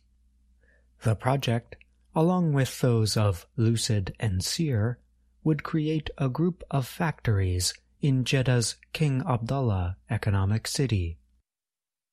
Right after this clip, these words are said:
Seer will get parts from Germany's B M W automobile company, including batteries, the highest cost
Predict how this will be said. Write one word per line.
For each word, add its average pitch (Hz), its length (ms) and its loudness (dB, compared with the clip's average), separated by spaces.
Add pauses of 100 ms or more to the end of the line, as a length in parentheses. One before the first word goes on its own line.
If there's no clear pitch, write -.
(520)
Seer 104 380 0
will 107 240 2
get 104 340 -2
parts 131 380 -2
from 113 400 2
Germany's 120 680 2
B 156 240 0
M 120 240 2
W 113 640 2
automobile 113 760 0
company, 101 640 0 (240)
including 165 640 0
batteries, 101 720 -2 (500)
the 98 160 0
highest 107 580 0
cost 113 520 -2